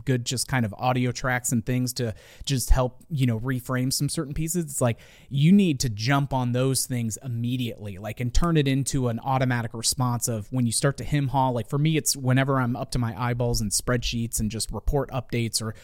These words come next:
all of those little minutia things that don't pour into, you know, my creative need for attention all the time.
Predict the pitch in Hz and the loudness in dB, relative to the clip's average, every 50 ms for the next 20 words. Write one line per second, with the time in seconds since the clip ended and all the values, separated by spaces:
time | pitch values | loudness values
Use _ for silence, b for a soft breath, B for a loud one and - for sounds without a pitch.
0 | B B B B B B - 170 170 151 143 147 143 127 131 143 139 131 123 120 | B B B B B B 6 6 6 6 6 4 4 2 0 -2 -2 0 0 0
1 | 123 135 139 - - 147 - 147 143 143 151 139 139 117 - 131 131 127 - - | 0 0 0 0 0 -2 -2 -2 0 0 0 -2 -2 -4 -2 -2 -2 0 4 2
2 | - 143 135 135 135 127 131 123 - 139 131 123 120 110 - 120 123 123 117 120 | 4 4 4 2 2 2 2 2 2 2 0 0 -2 -4 -6 -6 -6 -4 -4 -2
3 | 113 120 123 120 113 - - - 135 127 127 127 123 127 120 113 120 120 123 123 | -2 -2 -2 -2 -4 -4 -4 -2 0 2 2 2 2 2 0 0 0 0 0 0
4 | - - 131 110 101 - - 123 120 - 151 147 143 147 147 151 - - 143 160 | 0 0 -2 -2 0 -2 -4 -4 -4 -2 -2 -2 -2 -2 -4 -6 -8 -6 -4 -2
5 | 185 | -2